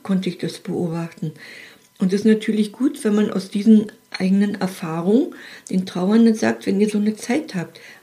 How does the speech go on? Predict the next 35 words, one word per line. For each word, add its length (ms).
achtet 420
mal, 220
wann 420
ist 200
es 160
am 160
schlimmsten. 600
Ne, 160
das 160
ist 160
wirklich 300
kurz 320
davor. 420
Nelly 300
hat 160
mir 100
grad 340
wieder 180
eine 120
Mutti, 360
die 280
ihren 260
Sohn, 360
äh, 360
ja, 180
verloren 440
hat, 180
der 80
hatte 180
Geburtstag, 680
ihr 100
ging 240
nicht 160
so 100
schlecht. 400